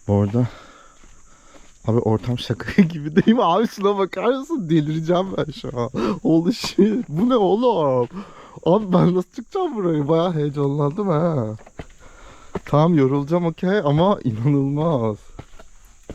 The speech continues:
What the fuck? Abi diklik. <laughs> Yemin ederim şu an kendimi bir macera oyunun içinde gibi hissediyorum yani. Ha, bayağı havalı, bayağı güzel bir şey bu.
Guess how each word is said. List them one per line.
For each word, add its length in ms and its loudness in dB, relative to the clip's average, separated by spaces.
What 220 -4
the 120 -2
fuck? 880 -2
Abi 280 -6
diklik. 500 -8
<laughs> 80 -16
Yemin 360 4
ederim 180 -6
şu 120 -4
an 140 0
kendimi 560 -4
bir 100 -8
macera 460 2
oyunun 300 0
içinde 300 -6
gibi 240 -10
hissediyorum 640 -8
yani. 260 -6
Ha, 220 -4
bayağı 340 0
havalı, 540 -6
bayağı 320 2
güzel 400 -6
bir 60 -14
şey 200 -12
bu. 260 -8